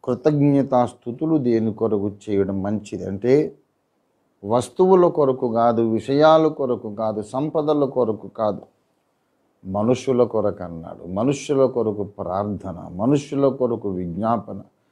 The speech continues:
మనుష్యుల కొరకు యాచన, మనుష్యులను బట్టి దేవునికి కృతజ్ఞతాస్తుతులు. మనుషుల కొరకు మాత్రమే కాదు,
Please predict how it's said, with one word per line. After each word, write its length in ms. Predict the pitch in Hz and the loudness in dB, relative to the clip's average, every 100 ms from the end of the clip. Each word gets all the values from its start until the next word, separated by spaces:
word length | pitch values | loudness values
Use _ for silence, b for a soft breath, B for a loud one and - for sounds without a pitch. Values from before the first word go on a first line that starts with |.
| _ _ - | _ _ -4
మనుష్యుల 600 | 110 151 170 - 160 147 | 2 2 2 -2 0 0
కొరకు 420 | 131 123 113 104 | 2 0 -2 -2
యాచన, 800 | 101 90 113 - 120 113 95 98 - _ _ _ _ _ _ _ _ _ _ | -6 -4 -6 -4 -6 -4 -6 -10 -20 _ _ _ _ _ _ _ _ _ _
మనుష్యులను 680 | 117 160 190 190 185 170 156 | 4 4 4 4 4 6 6
బట్టి 400 | 143 131 - 135 | 4 4 0 -2
దేవునికి 600 | 123 127 123 120 113 113 | 4 4 4 2 -2 -8
కృతజ్ఞతాస్తుతులు. 1500 | - 95 95 127 123 113 113 101 101 98 98 - 98 101 87 - _ _ _ _ _ _ _ _ _ _ _ _ _ _ _ _ _ _ _ _ _ _ _ _ 113 | -6 -8 -6 -6 -4 -2 -2 -4 -4 -6 -8 -14 -12 -10 -12 -14 _ _ _ _ _ _ _ _ _ _ _ _ _ _ _ _ _ _ _ _ _ _ _ _ 2
మనుషుల 500 | 123 170 190 220 220 | 6 6 6 6 6
కొరకు 580 | 214 220 220 220 220 220 | 6 6 6 6 4 4
మాత్రమే 760 | 190 196 190 - 214 214 208 | 4 4 2 -2 0 0 2
కాదు, 400 | 175 170 160 113 | 4 6 4 0